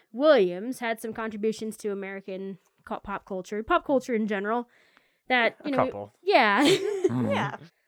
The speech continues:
Speaker 1: When performing, Robin had a lot of energy and would move freely about in the space that he was given. He was very unpredictable. Due to this, he was the reason that a fourth camera was brought in to the sitcom format during Mork and Mindy.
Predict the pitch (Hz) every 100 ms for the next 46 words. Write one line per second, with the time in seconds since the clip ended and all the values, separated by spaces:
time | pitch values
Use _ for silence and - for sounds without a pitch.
0 | - 392 440 480 415 302 269 269 240 240
1 | 320 311 285 254 240 240 185 180 170 170
2 | 185 202 240 320 - 302 285 302 214 202
3 | 214 226 - 180 170 - 170 170 - 214
4 | 180 - - _ _ _ _ _ _ _
5 | _ - 254 214 214 208 202 220 226 190
6 | - - - - _ _ _ _ _ -
7 | 370 392 277 370 - - - _ _ 294
8 | 359 381 392 240 202 202 202 214 208 -
9 | 285 311 - - 175 180 185 185 - 240
10 | 339 190 175 202 233 226 359 415 240 175
11 | - 175 170 143 - 202 202 185 156 190
12 | 208 240 156 -